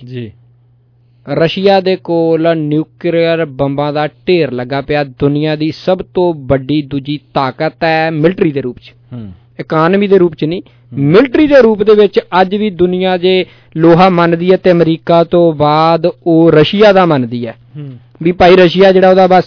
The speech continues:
Speaker 2: ਜ਼ੋਰ ਲੱਗਾ ਵੀ ਮਿਲਟਰੀ, ਮਿਲਟਰੀ, ਮਿਲਟਰੀ ਕਰੀ ਚੱਲੀਏ, ਫੌਜ ਬਣਾ ਲਈਏ, ਬੰਬ ਬਣਾ ਲਈਏ, ਆਹ ਬਣਾ ਲਈਏ, ਆਹ ਟੈਕਨੋਲੋਜੀ ਡਿਵੈਲਪ ਕਰ ਲਈਏ।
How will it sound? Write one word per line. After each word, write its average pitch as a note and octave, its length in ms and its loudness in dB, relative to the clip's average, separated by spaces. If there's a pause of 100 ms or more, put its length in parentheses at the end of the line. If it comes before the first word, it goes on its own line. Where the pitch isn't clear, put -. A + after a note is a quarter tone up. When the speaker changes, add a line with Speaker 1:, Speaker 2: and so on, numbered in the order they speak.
Speaker 2:
ਜ਼ੋਰ D#3 260 2
ਲੱਗਾ E3 220 0
ਵੀ E3+ 120 0
ਮਿਲਟਰੀ, D#3+ 440 -2
ਮਿਲਟਰੀ, D#3+ 380 -2
ਮਿਲਟਰੀ D#3+ 360 -2
ਕਰੀ C3+ 200 -6
ਚੱਲੀਏ, C#3+ 380 -6 (340)
ਫੌਜ F3+ 240 6
ਬਣਾ F3 200 4
ਲਈਏ, E3 220 4
ਬੰਬ F#3 260 2
ਬਣਾ F3 180 2
ਲਈਏ, E3+ 220 0
ਆਹ F#3+ 220 4
ਬਣਾ F#3 200 0
ਲਈਏ, E3 220 -2
ਆਹ F#3 160 2
ਟੈਕਨੋਲੋਜੀ E3+ 440 0
ਡਿਵੈਲਪ D#3 300 -2
ਕਰ D3 200 -4
ਲਈਏ। D3+ 260 -4